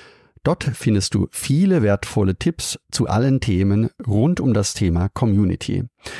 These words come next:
Ich verlinke dir das auch gerne noch unten in den Shownotes. Auf unserer Webseite school community de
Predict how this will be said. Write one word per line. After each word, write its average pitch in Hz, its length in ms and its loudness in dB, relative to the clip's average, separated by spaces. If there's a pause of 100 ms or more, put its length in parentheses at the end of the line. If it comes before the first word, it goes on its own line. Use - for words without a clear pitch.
(440)
Ich - 80 -20
verlinke 120 380 2
dir 131 160 4
das 110 180 2
auch - 240 0
gerne 135 300 2
noch 110 340 0
unten 107 340 0
in 87 200 -2
den 113 260 0 (160)
Shownotes. - 880 -2 (1200)
Auf 156 160 0
unserer 98 360 0
Webseite 117 880 0
school 147 420 0 (380)
community 110 640 0
de 120 560 0